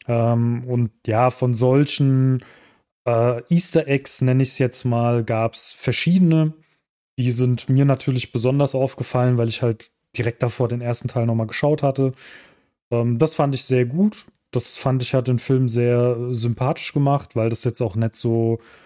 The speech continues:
gekünstelt wirkte. Ich meine, wir hätten irgendwann mal über irgendeinen anderen Film geredet, äh, wo es um so, ah, war das nicht der Borderlands, wo lauter so Anspielungen gemacht wurden auf die Spiele und so,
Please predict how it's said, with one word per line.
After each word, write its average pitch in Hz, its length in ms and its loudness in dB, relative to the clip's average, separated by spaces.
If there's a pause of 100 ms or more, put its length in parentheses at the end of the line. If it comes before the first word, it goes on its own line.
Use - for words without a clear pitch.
(720)
gekünstelt - 1160 0 (200)
wirkte. 123 680 0 (960)
Ich - 60 -20
meine, 123 220 2
wir 123 80 2
hätten 139 300 0
irgendwann 147 400 2
mal 139 300 2
über 123 420 0
irgendeinen 131 640 0 (1200)
anderen 170 260 4
Film 160 340 2
geredet, 147 840 0
äh, 139 100 -14
wo 135 440 0
es - 140 -2
um 139 160 2
so, 131 440 2
ah, 170 220 2 (100)
war 139 120 2
das 180 140 -4
nicht 165 140 2
der 147 80 4
Borderlands, 185 720 4
wo 147 100 2
lauter 160 260 2
so 143 160 0
Anspielungen 165 600 2
gemacht 151 320 0
wurden 147 280 4
auf 135 140 0
die 139 100 -2
Spiele 180 400 2
und 160 220 2
so, 147 320 2